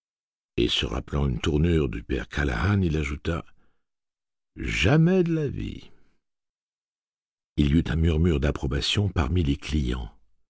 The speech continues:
Plus aucun d'entre eux ne faisait même semblant de faire ses courses. Touk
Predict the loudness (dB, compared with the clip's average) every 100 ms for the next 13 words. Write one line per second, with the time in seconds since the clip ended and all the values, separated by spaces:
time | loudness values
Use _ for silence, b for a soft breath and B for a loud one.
0 | _ _ _ _ _ -6 -4 0 0 0
1 | -2 -2 2 2 2 0 -2 2 0 0
2 | 0 0 2 0 0 -2 -4 -6 -8 -16
3 | -12 -12 -10 -14 _ _ _ _ _ _
4 | _ _ _ _ _ 0 2 2 -4